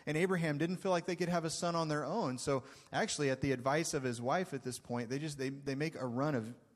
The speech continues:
terrible decisions. Now, although it was a terrible decision, remember, children are a blessing, not a burden. And I would say this morning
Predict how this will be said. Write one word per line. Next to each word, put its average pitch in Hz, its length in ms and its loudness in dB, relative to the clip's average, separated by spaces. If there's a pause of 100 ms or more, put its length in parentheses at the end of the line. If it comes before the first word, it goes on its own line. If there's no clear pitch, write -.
terrible 151 360 -2
decisions. 113 640 -10 (1400)
Now, 127 80 0
although 185 220 4
it - 20 4
was 165 140 0
a 143 60 -2
terrible 180 360 0
decision, 139 480 -2
remember, 131 380 0
children 180 420 -2
are 135 80 2
a 117 80 0
blessing, 117 420 -2
not 110 160 -4
a 107 60 -4
burden. 101 340 -2
And 107 140 -4
I 139 80 2
would 156 100 0
say 151 200 -2
this 123 220 -6
morning 123 360 -4